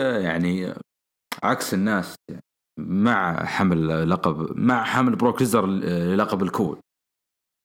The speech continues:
الآن ح-، بروك ليزنر هو بطل الكون. أم، يعني، إذا أنت بتبني نجم جديد فعلًا بديل رومان رينز، والاختيار زي ما قلنا وقع على سيث رولينز،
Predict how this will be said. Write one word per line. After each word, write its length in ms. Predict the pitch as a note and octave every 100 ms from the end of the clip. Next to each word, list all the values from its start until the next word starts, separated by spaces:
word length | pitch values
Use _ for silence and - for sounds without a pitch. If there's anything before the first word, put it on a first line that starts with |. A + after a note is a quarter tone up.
| _ _ - _ -
الآن 180 | A2+ A#2+
ح-، 260 | C3+ A2+
بروك 260 | G#2+ B2+ A#2+
ليزنر 260 | B2 A2+ G#2+
هو 120 | G#2+
بطل 260 | F#2 E2+
الكون. 440 | D#2+ - D2+ F#2+ G2 _ _ _ _ _ _ _ _ _ _ D#2+
أم، 840 | D#2+ D#2 D#2 D#2 D2+ D2+ D#2+ D#2
يعني، 680 | D#2+ D#2+ D#2 D#2 D#2+ - - _ _ _ _ _ G1+ G1+ - _ -
إذا 160 | F2+ G#2+
أنت 120 | -
بتبني 340 | - G2+ G2
نجم 240 | G2+ F2+ F2
جديد 320 | F2 G2 E2+
فعلًا 360 | G#2+ F#2+ F2+
بديل 440 | C#2+ - G2 A#2 F#2
رومان 400 | F2 G2+ F#2+ F2
رينز، 380 | G#2 G#2+ B2 B2
والاختيار 460 | A#2+ - C3 A#2
زي 160 | G#2 G#2+
ما 100 | G#2
قلنا 260 | G#2 G#2+
وقع 200 | A2 -
على 180 | F2+ G#2
سيث 260 | - C3+ B2
رولينز، 480 | A#2+ B2 C3+ C3